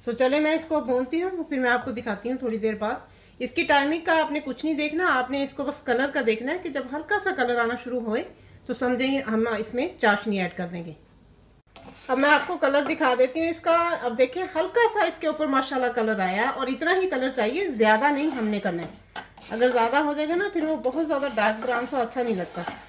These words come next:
Light color ही हमें चाहिए। देखिए, हल्का सा इसके ऊपर color आ गया,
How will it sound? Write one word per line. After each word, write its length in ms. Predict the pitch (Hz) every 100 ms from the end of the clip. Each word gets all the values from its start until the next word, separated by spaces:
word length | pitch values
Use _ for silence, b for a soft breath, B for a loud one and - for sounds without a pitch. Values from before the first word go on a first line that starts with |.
| - 233
Light 360 | 247 269 277 349
color 220 | 311 294
ही 80 | 320
हमें 220 | 277 269
चाहिए। 280 | 233 233 269
देखिए, 260 | 285 311
हल्का 300 | 294 269 349
सा 120 | 339 285
इसके 200 | 285 247
ऊपर 180 | 226
color 260 | 226 196 190
आ 120 | 190
गया, 180 | 190 254